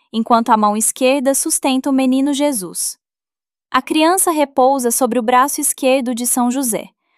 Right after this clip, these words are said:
Tem pele clara, cabelos curtos e escuros, rosto arredondado e olhar voltado para o observador. Usa uma túnica ampla em tom marrom alaranjado,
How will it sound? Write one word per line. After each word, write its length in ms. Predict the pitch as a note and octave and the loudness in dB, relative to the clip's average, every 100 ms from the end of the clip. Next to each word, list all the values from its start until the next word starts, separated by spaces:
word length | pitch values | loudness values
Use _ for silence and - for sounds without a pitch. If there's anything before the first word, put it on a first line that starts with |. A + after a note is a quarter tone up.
| _ | _
Tem 160 | - A#3 | -2 0
pele 260 | A#3 G3+ | 2 0
clara, 560 | G3+ - A3+ G#3 G#3+ B3+ - _ | -2 0 4 6 6 2 -8 _
cabelos 520 | B3+ G#3+ A3 A3+ - | 0 2 2 0 -4
curtos 480 | - E4+ F#4+ F4+ C#4+ | 0 0 0 -2 -2
e 80 | C#4+ | -2
escuros, 680 | - - A3 G3 G#3+ - - _ _ | -4 -4 -4 -4 -4 -6 -8 _ _
rosto 480 | - C#4 F4 - | -2 0 2 0
arredondado 800 | E4 D4 C4 D4 B3+ G#3+ G3+ G3+ A#3 _ - | 0 0 0 0 4 4 2 -2 -12 _ -8
e 120 | C#4 | 0
olhar 360 | D4 C#4+ C#4+ D#4 | 2 4 4 2
voltado 600 | C#4+ D4 - C4+ C4+ C4+ | 0 -2 2 2 2 0
para 240 | C#4+ C4+ | 0 2
o 20 | |
observador. 720 | C4 A#3 - C4 C4+ B3 F#3 G3+ - _ _ _ _ _ _ | 2 0 -2 0 0 -2 -4 -12 -18 _ _ _ _ _ _
Usa 320 | C4+ D4 C#4 | 0 2 4
uma 200 | C4 A#3+ | 2 2
túnica 500 | A#3+ D4 D4+ D4 D4+ | 0 -2 -2 -2 0
ampla 460 | B3+ B3+ D#4+ F4 D4 | 2 2 0 0 0
em 100 | C4+ | 0
tom 220 | C#4+ C4+ | 0 2
marrom 420 | C4 C4 B3 C4+ | 2 2 2 2
alaranjado, 880 | D4+ D4 D4 D4 D4+ A3+ G3 F#3+ F#3 | 4 4 4 2 2 0 0 -2 -8